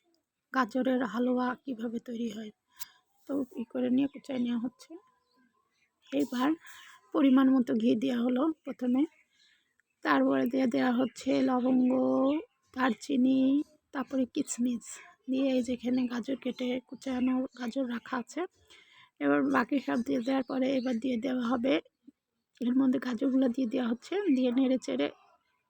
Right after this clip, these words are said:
এটাই করে দেওয়া হবে অবশ্যই। তো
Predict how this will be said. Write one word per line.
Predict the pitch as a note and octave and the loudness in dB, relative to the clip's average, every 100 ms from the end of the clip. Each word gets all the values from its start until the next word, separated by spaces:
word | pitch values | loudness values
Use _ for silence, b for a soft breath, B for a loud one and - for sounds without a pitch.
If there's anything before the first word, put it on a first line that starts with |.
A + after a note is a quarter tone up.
| _ _ _ - - | _ _ _ -20 -10
এটাই | - C4+ | -2 -2
করে | - C4 A#3+ | 0 0 0
দেওয়া | A#3+ A3+ | -2 -2
হবে | B3 D4+ F#4+ _ b b b b _ | -2 -2 -6 _ b b b b _
অবশ্যই। | C4 A#3+ - D#4 - _ _ _ - - | -2 -2 0 -2 -2 _ _ _ -20 -4
তো | - | 2